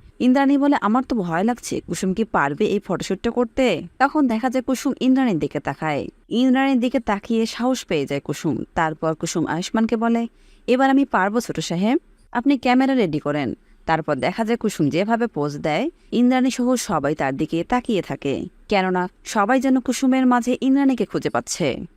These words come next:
ইন্দ্রাণী যেভাবে ফটোশুট করে, কুসুম যেন তার থেকে কোনো অংশে ব্যতিক্রম নয়। তারপর কুসুমের ছবি পাঠানো হয় ফরেনারদের কাছে। কুসুমের ছবি দেখে ফরেনারের সাথে সাথে আয়ুষ্মানকে কল করে। সে বলে, "মিস্টার গাঙ্গুলি,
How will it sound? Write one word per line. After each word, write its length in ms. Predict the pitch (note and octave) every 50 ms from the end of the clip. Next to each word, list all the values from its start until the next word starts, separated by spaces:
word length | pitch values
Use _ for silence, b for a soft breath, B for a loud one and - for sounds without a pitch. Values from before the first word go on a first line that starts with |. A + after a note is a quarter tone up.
| _ _
ইন্দ্রাণী 420 | A#3+ C4+ C4 C4+ C#4+ C#4 C4+ C4
যেভাবে 300 | G3+ F3 E3+ F3 D#3 D#3+ D#3+ -
ফটোশুট 380 | G3 C#3+ C#3 D#3 - A3+ -
করে, 340 | - - A3 G#3 G#3+ A3 A3 G#3+ b b b -
কুসুম 300 | - B3+ A3+ - C#4+ C4+
যেন 220 | A#3+ C4+ C4 C4+ A#3+
তার 220 | - G3+ E3 D#3+ -
থেকে 220 | - F3+ E3 - E3+
কোনো 240 | - - F#3+ F#3+
অংশে 460 | - - - F3 F3+ F#3+ - - A#3+ A#3
ব্যতিক্রম 460 | B3+ C4 - A3 - - D3+ D3 C#3+
নয়। 340 | C#3+ C#3 C3+ A2 - - - F3 -
তারপর 300 | - C4 B3 A3 C4+ C4+
কুসুমের 380 | C4 - B3 - C#4 C4 C4 B3
ছবি 240 | - - D3+ D3+
পাঠানো 380 | D3 - C#3 - - D3 E3+ G#3
হয় 260 | G3+ G#3 A3 G#3+ G#3+
ফরেনারদের 580 | G#3+ - - C4 B3+ B3+ A#3+ G#3 D#3+ C3+ C3+ -
কাছে। 500 | - - C3+ - - - B2+ - - - - _ _ _
কুসুমের 380 | B3 B3+ - - C#4+ C4 C#4
ছবি 260 | - - - F3 D#3 E3+
দেখে 240 | G3 G#3+ - A#3+
ফরেনারের 500 | A#3+ - - F#3+ E3 D#3 D#3+ D#3+ D#3 D#3+
সাথে 260 | E3 - G3+ - - F#3+
সাথে 300 | - B3+ A#3+ - B3 A#3+
আয়ুষ্মানকে 560 | - - A#3+ A#3+ - - B3 A#3+ A#3+ B3 A#3+
কল 220 | - A#3 G3+ D#3
করে। 380 | C3+ - C3+ C3 C3 G#2+ - - - - _ _
সে 160 | - - C#4+
বলে, 220 | C#4 B3+ C#4 C#4 C#4
"মিস্টার 340 | B3+ C4+ - - - C4+ G#3+
গাঙ্গুলি, 440 | - D#3 C#3+ C#3+ C3+ C#3 C#3 D3